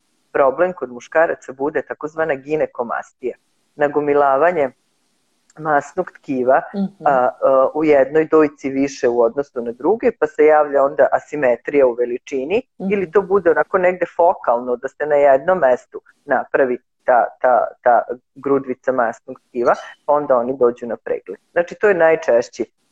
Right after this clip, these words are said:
Speaker 1: uzrok asimetrije ili, a, patologije, odnosno bolesti dojke. I onda, kažem, u mnogo manjem slučaju,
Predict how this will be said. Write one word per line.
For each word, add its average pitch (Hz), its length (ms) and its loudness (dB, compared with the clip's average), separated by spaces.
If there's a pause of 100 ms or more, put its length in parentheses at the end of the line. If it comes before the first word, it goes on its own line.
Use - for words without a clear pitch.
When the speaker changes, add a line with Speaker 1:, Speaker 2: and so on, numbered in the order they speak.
Speaker 1:
uzrok 143 580 -2 (100)
asimetrije 127 840 0
ili, 120 440 -2
a, 110 220 -2 (680)
patologije, 120 640 2
odnosno 120 340 -6
bolesti 113 480 -2
dojke. 208 380 0 (400)
I 160 140 2
onda, 202 240 0
kažem, 165 400 -2
u 117 60 -6
mnogo 165 360 0
manjem 170 320 -2
slučaju, 151 560 -2